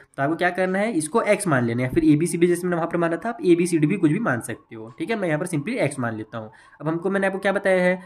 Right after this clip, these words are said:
कि डायरेक्ट प्रोपोर्शन में क्वेश्चन है तो अपन क्या करते हैं, डिवाइड करते हैं। सिंपल, डायरेक्ट से आप दिमाग में बैठा लो डिवाइड, ठीक है। डिवाइड वाला जो हमारा मेथड है, फॉर्मूला है, वो यूज़ करेंगे। फॉर्मूला क्या है, तरीका क्या है, यहाँ पर वन का सेवेंटी फ़ाइव है ना,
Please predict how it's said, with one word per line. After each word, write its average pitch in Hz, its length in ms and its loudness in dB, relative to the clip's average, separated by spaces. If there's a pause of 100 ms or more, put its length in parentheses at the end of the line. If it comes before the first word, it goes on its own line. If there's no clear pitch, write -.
(200)
कि 147 100 -2
डायरेक्ट 135 400 2
प्रोपोर्शन 196 360 -2
में 202 140 -2
क्वेश्चन 196 380 0
है 208 180 0 (240)
तो 147 60 -6
अपन 202 180 -2
क्या 196 160 -2
करते 196 260 -2
हैं, 214 160 2
डिवाइड 151 340 6
करते 113 240 -4
हैं। 113 100 -2
सिंपल, 160 360 0 (100)
डायरेक्ट 139 340 0
से 190 100 -2
आप 175 60 0
दिमाग 160 280 4
में 180 100 0
बैठा 143 260 2
लो 165 120 2
डिवाइड, 113 420 0 (300)
ठीक 147 100 -10
है। 104 60 2
डिवाइड 139 360 4
वाला 170 100 4
जो 170 100 4
हमारा 160 220 4
मेथड 147 400 2
है, 185 60 4
फॉर्मूला 135 400 4
है, 240 180 2 (240)
वो 214 120 -4
यूज़ 175 260 4
करेंगे। 110 360 -6 (240)
फॉर्मूला 160 280 0
क्या 190 200 -4
है, 190 120 -4
तरीका 139 320 2
क्या 185 180 -2
है, 180 120 -2 (300)
यहाँ 147 120 -6
पर 156 140 -4
वन 156 200 0
का 190 100 -2
सेवेंटी 190 340 -4
फ़ाइव 196 280 -2
है 202 120 -4
ना, 196 120 -4